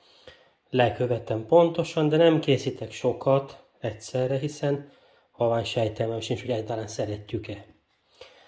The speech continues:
Na most két liter sörhöz a recept a következő. Másfél liter víz, százkilencven gram cukor, százötven gram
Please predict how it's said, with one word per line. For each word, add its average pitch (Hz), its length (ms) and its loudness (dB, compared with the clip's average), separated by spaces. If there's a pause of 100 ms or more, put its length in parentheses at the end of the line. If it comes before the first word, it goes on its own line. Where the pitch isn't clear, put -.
(240)
Na 180 80 0
most 170 380 0
két 160 300 4
liter 127 440 2
sörhöz 113 580 0
a 104 420 0
recept 110 460 -4
a 104 60 -4
következő. 117 920 -2 (640)
Másfél 131 560 2
liter 104 420 -4
víz, 151 420 2 (220)
százkilencven 110 960 -4
gram 101 400 -6 (200)
cukor, 131 640 0 (380)
százötven 113 1080 -4
gram 101 420 -6